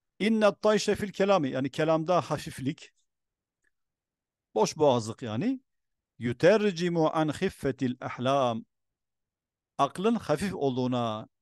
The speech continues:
tercümandır. İşaret eder manası. Yutercimu an yani yumbi'u. İşaret ediyor.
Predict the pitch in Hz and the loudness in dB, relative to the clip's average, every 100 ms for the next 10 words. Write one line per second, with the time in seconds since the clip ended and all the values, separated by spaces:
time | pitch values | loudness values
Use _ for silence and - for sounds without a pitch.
0 | _ _ _ _ _ _ - 131 113 127 | _ _ _ _ _ _ -2 0 0 -2
1 | 110 107 104 - _ _ _ _ - - | -4 -6 -12 -18 _ _ _ _ -10 -4
2 | 131 113 113 104 101 101 113 - 127 _ | -2 -2 -6 -8 -8 -10 -14 -20 -20 _
3 | _ _ _ _ _ _ - 123 165 160 | _ _ _ _ _ _ -8 -2 0 0
4 | 151 180 226 190 151 131 180 165 139 131 | -2 -2 0 2 0 0 0 0 0 -2
5 | 120 104 - _ _ _ _ _ _ _ | -4 -6 -14 _ _ _ _ _ _ _
6 | _ _ _ _ _ - - 131 151 123 | _ _ _ _ _ -8 0 0 0 -4
7 | 107 143 202 | -4 -4 -6